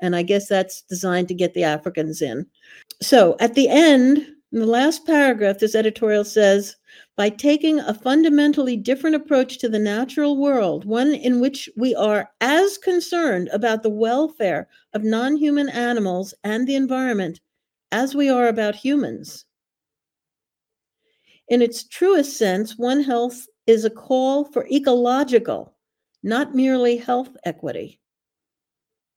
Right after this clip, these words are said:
So there you go. The animals are, are what we're gonna, the animals and the environment now, under the guise of health, under the guise of the W H O, under guise of the Nor-,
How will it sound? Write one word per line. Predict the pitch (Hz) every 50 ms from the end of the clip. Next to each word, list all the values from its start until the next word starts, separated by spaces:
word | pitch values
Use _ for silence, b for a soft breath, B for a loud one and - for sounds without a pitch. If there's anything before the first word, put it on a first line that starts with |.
| _ _ _ _ _ _ _ _
So | _ - 269 247
there | 277 294 294
you | 285 269
go. | 233 262 247 214 160 147 - - _ b b b b b b b b
The | 226 247
animals | 262 285 302 302 285 269 240 226 220 220 - - - -
are, | - 226 220 220 220 220
are | - 220 226 220
what | 220 240 233 -
we're | 226 220
gonna, | 240 233 226 208 208 202 - _ _ _ _ _ _ _ _ -
the | 226 254 226
animals | 254 262 262 262 254 240 233 247
and | 226 226
the | 226
environment | 220 220 208 220 226 226 226 226 220 196 170 - -
now, | 208 214 202 196 196 190 190 196 202 - _ _ _ _ _ _ _
under | 262 294 330 320 349
the | 285 311
guise | 262 240 247 294 302 302 320 320 311 320 277
of | 269 254 233 - -
health, | 240 240 226 226 254 294 - - _ b b b b b b _
under | 233 262 277 311
the | 302 311 269
guise | 254 269 269 262 262 269 262 277
of | 269 247
the | 233 254
W | 226 240 233 226 240 233 226
H | 220 220 220 220 220
O, | 208 202 208 214 220 b b b b b b _ -
under | 226 247 269 302
guise | 277 262 277 262 262 262 262 254
of | 240 214
the | - 214
Nor-, | 214 220 220 226 254